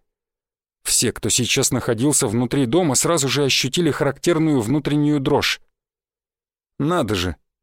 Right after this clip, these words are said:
В прошлые разы у нас никогда не получалось поставить эту штуку», удивился Черныш, прислушиваясь к этим ощущениям. «Ещё и какой-то новый контур».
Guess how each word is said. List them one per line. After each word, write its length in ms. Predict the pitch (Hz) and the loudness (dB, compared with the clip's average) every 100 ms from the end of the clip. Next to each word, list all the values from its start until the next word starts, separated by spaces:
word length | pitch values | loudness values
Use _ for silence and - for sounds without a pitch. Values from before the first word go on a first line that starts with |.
| _ _ | _ _
В 120 | - | -12
прошлые 420 | - 143 131 160 151 | -2 0 2 2 2
разы 260 | 147 131 | 2 2
у 100 | 143 | 2
нас 200 | 139 143 | 2 0
никогда 360 | 160 147 151 147 | 0 0 0 2
не 100 | 151 | 0
получалось 540 | 160 165 - 139 123 | 0 0 2 2 2
поставить 480 | - 143 147 123 113 | 0 0 0 0 -2
эту 140 | 123 | -4
штуку», 420 | 135 - 113 92 - _ _ | -4 -4 -2 -4 -8 _ _
удивился 480 | 139 135 143 143 139 | -4 0 2 2 0
Черныш, 480 | 127 143 143 185 - | 0 0 0 0 -2
прислушиваясь 640 | 143 135 160 - 147 135 | -2 0 0 0 0 -2
к 80 | - | -2
этим 200 | 139 139 | -2 0
ощущениям. 720 | 131 170 156 - 113 104 90 - _ _ _ _ _ _ - | 0 0 0 0 0 0 -4 -8 _ _ _ _ _ _ -8
«Ещё 480 | 113 120 117 - 151 | -4 0 0 0 0
и 80 | 139 | 0
какой-то 460 | 147 - 147 151 | -2 -2 -2 2
новый 300 | 143 139 147 | 2 2 0
контур». 500 | - 127 113 120 110 | -2 -2 0 -2 -4